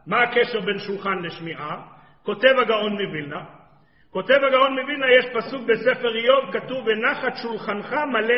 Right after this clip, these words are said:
דשן". ובספר משלי כתוב, "שמועה טובה תדשן עצם". זאת אומרת, אם על השולחן יש דשן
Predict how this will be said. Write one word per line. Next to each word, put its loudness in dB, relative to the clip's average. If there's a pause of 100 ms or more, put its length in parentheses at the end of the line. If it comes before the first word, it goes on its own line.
(140)
דשן". -4 (1000)
ובספר 2
משלי 0
כתוב, -2
"שמועה 2 (140)
טובה 2 (380)
תדשן 4 (320)
עצם". -2 (380)
זאת -4
אומרת, 0 (100)
אם -2
על 6
השולחן -2
יש 2 (100)
דשן 0